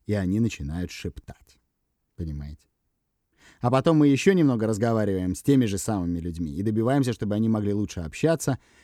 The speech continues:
и они начинают говорить немного громче. Но люди, с которыми они разговаривают,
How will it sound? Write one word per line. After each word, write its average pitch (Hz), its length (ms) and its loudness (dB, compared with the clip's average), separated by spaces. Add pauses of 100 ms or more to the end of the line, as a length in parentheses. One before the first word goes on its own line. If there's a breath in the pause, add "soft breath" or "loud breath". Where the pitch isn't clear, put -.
(180 soft breath)
и 101 60 -4
они 107 220 2
начинают 104 420 0
говорить 90 320 -4
немного 95 340 -2
громче. 95 520 -4 (640)
Но 95 160 -4
люди, 98 220 0
с 95 80 -4
которыми 92 380 -4
они 101 300 2
разговаривают, 78 640 -4